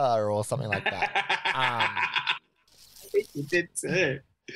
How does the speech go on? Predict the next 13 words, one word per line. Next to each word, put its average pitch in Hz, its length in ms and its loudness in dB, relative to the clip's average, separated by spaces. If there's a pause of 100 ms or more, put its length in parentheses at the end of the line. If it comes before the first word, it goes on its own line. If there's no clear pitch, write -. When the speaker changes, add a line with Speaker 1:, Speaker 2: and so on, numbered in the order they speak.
(440)
Speaker 2:
<laughs> - 500 0
Speaker 1:
I 120 100 0
think 139 160 0
I 131 80 2
was, 131 140 -2
like, 117 220 -2
three 104 260 -4
weeks 95 280 -4
sober 87 280 0
by 85 140 0
that - 180 -4
stage. 80 420 -4 (200)
Um, 117 640 -2